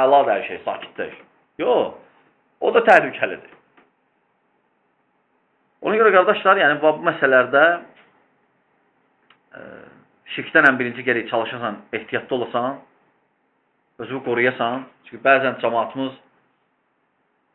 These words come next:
şi-, bilməməzliklərindən şirkə fikir vermirlər. Və bəzi yerlərdə hətta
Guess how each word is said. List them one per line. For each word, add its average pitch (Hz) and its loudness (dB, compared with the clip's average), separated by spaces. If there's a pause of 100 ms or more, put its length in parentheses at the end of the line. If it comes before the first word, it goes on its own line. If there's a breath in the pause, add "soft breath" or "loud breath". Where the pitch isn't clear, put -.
(140)
şi-, - -12 (500)
bilməməzliklərindən 120 -4
şirkə 127 -6
fikir 127 -8
vermirlər. 120 -2 (1200)
Və 107 -12
bəzi 147 2
yerlərdə 139 2
hətta 151 -12